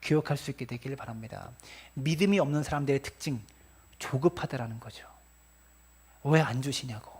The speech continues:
조급하다라는 것이 믿음이 없는 사람들의 특징입니다.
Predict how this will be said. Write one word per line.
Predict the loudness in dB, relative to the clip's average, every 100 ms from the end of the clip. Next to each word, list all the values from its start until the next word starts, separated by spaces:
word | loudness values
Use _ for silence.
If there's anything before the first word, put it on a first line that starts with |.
| -20 -20 _ _ -20
조급하다라는 | -4 0 0 0 0 0 -4 -4
것이 | -6 -6 -6 -6 -10 -10 -2
믿음이 | 2 6 8 8
없는 | 6 2
사람들의 | 0 -2 -2
특징입니다. | -6 -8 -4 -2 -2 -6 -10